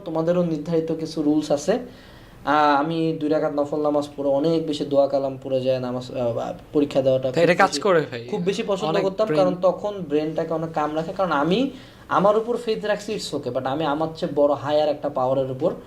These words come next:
Speaker 1: আত্মসমর্পণ করছি যে আপনি যদি চান, আপনি যদি রহমত করেন, আমার এই এক্সাম ভালো হবে। তখন ফেথটা ডিফারেন্ট থাকে কিন্তু। So অবশ্যই ভালো মতো নামাজ কালাম পড়ে, দোয়া কালাম পড়ে যা এক্সামটা দিতে যাবা। তুমি অত ধার্মিক নাও হও না কেন, তুমি দেখবা যে তুমি একটা ইন্টারনাল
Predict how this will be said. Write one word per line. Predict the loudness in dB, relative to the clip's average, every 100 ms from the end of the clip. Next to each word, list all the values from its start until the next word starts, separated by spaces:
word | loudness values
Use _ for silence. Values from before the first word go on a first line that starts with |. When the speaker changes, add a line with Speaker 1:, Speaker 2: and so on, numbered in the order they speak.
| -20 -20 -4
Speaker 1:
আত্মসমর্পণ | -2 0 2 0 0 -2
করছি | -4 -6 -2
যে | -2
আপনি | -2 -2 0
যদি | 0 0
চান, | 0 0
আপনি | 0 -2 -6
যদি | 0 2 2
রহমত | 2 2 0 -4
করেন, | 0 0 0
আমার | -2 -2
এই | -2
এক্সাম | -2 -4 -2
ভালো | -2 -2
হবে। | -2 -2 -4 -18 -20 -20 -8
তখন | 0 0
ফেথটা | 0 -2 0 0
ডিফারেন্ট | 0 0 -2 -4
থাকে | -4 -6 -8
কিন্তু। | -12 -14 -18 -20 -20 -20 -2
So | 2
অবশ্যই | 2 0 -4 -6
ভালো | -2 0 0
মতো | -2 -4
নামাজ | -2 -2 -4
কালাম | -2 -2 -2
পড়ে, | -4
দোয়া | 0 2 2
কালাম | 0 -4 -4
পড়ে | -6 -4
যা | -2
এক্সামটা | -2 -2 -4 -4
দিতে | -4 -2 0
যাবা। | 2 2 0 -8 -20 -16
তুমি | -2 0 2 2 0
অত | -2 0 0
ধার্মিক | 0 0 0 2
নাও | 4 4
হও | 4 0
না | -2
কেন, | -6 -6 -6
তুমি | -4 -2
দেখবা | -2 -2 -6
যে |
তুমি | -6 -8
একটা | -8 -4
ইন্টারনাল | -2 -2 -2 0 2 0